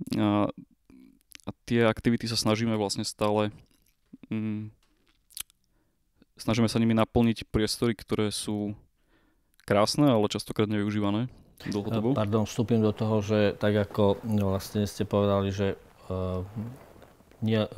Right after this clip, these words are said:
Speaker 2: že vaše aktivity propagujete, ale myslím si, že vlastne tam sú propagované aj aktivity iných občianskych združení a nadácií. A to je práve taký, taká pridaná hodnota, že vlastne vytvorili ste aj pre iných, e,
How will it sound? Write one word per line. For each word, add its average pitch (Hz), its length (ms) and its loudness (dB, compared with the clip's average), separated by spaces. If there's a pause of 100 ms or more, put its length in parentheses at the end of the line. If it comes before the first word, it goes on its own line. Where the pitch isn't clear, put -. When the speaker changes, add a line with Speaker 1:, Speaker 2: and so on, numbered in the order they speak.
Speaker 2:
že 98 160 -2
vaše 101 320 0
aktivity 101 560 -4
propagujete, 98 640 -4
ale 95 240 -4
myslím 107 240 -4
si, 104 160 -6
že 98 240 -4
vlastne 95 320 -6
tam 98 160 -4
sú - 240 -8
propagované 92 1200 -4
aj 90 80 -6
aktivity 95 480 -8
iných 113 320 0
občianskych 95 560 -8
združení 92 480 -6
a 90 80 -8
nadácií. 92 640 -8 (560)
A - 80 -10
to - 80 -2
je 98 160 2
práve 90 400 -4 (400)
taký, 90 320 -8 (480)
taká 101 240 -4
pridaná 107 400 2
hodnota, 98 640 -2
že 92 160 -6
vlastne 90 560 -6
vytvorili 92 400 -4
ste 90 280 -6
aj 90 40 -8
pre - 160 -6
iných, 101 400 -6
e, - 60 -20